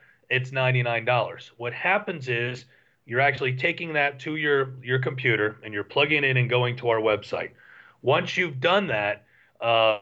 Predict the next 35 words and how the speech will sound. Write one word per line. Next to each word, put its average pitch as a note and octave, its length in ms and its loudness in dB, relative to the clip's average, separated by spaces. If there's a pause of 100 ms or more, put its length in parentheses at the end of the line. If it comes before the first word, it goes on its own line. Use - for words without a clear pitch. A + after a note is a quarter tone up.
well, B2+ 240 2
you're B2 100 -6
plugging F#3+ 300 2
it D3+ 80 0
in, C#3+ 140 0
it's C3 120 -4
gonna C3+ 140 -6
say, C3+ 220 -2
"Insert C#3+ 300 -6
your B2 140 -4
old A2+ 200 -4
chart." - 340 -4
You'll A2+ 120 -8
put E3 260 -2
your D#3+ 120 2
old E3+ 200 4
chart D#3+ 260 4
in, B2 160 2
and B2 100 -2
your C3 160 -4
old G#3+ 200 4
chart F#3 240 0
becomes D3+ 320 -4
the C3 160 -6
unlock B2 500 2
key. - 280 -14 (440)
That E3+ 320 2
then E3+ 180 2
allows C#3+ 500 -2
you A2+ 360 -8
to A#2+ 160 -10
download D3+ 720 0 (120)
anywhere G#3 460 2
you E3+ 160 -6
want E3 340 2